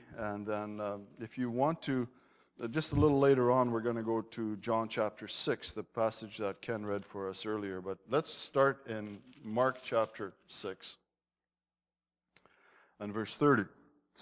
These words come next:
Bible says that the peop-, the apostles, rather, gathered around Jesus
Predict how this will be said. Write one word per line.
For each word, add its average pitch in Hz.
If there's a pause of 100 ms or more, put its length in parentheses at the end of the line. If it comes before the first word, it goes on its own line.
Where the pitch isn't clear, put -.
(1600)
Bible 165
says 143
that 127
the 131
peop-, 156
the 135
apostles, 147
rather, 117
gathered 139
around 127
Jesus 107